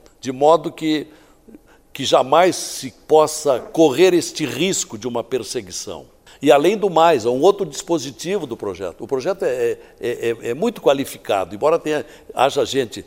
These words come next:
que não quer saber do projeto, tem gente que quer que vá, não quer saber de avaliação.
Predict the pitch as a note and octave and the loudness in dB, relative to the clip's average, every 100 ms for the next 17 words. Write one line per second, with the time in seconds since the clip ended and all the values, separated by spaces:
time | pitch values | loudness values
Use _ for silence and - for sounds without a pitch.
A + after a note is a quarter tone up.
0 | - - E3+ D3 E3+ D3 C3 A2+ G2+ A2 | -8 0 2 4 4 4 2 -2 -4 -6
1 | G2 D3+ D#3+ D3+ A3 - A3 A#3+ A#3 F3+ | -4 -4 -2 0 -2 0 2 2 0 2
2 | F3 C3+ - - - _ _ _ - C#3+ | 4 4 -2 -20 -20 _ _ _ -6 -4
3 | G3 G#3+ G3+ D3 E3+ C#3 B2+ B2 G2+ A2+ | 2 2 4 2 4 2 2 0 -2 -8
4 | E2 | -10